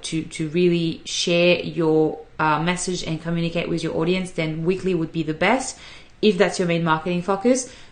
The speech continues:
But you can also go as low as once a month, even once every couple of months, although that's really just maintaining your blog than using it strategically if you're only doing it every couple of months. So you have to pick your,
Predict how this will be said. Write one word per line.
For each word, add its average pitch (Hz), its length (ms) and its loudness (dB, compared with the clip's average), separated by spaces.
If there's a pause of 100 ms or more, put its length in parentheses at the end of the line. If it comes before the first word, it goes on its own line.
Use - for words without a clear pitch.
But 202 100 0
you 202 140 0
can 196 260 0
also 196 480 4
go 175 280 4
as 165 140 2
low 165 140 0
as 156 180 0
once 160 360 -4
a 156 80 -6
month, 185 520 0
even 180 360 -4
once 175 240 -2
every 160 180 -4
couple 175 460 0
of 165 120 0
months, 185 320 0 (520)
although 180 300 4
that's 170 340 2
really 175 200 4
just 165 300 0
maintaining 170 880 0
your 160 140 0
blog 160 340 0
than 147 240 -2
using 156 340 -4
it 147 140 -8
strategically 156 680 -4 (140)
if - 200 -6
you're 151 120 0
only 151 220 -4
doing 147 240 -6
it 147 100 -4
every 143 140 -2
couple 143 320 -6
of 143 60 -4
months. 123 280 -8
So 180 360 4 (500)
you 190 120 2
have 220 260 4
to 247 120 2
pick - 440 -6
your, 170 160 0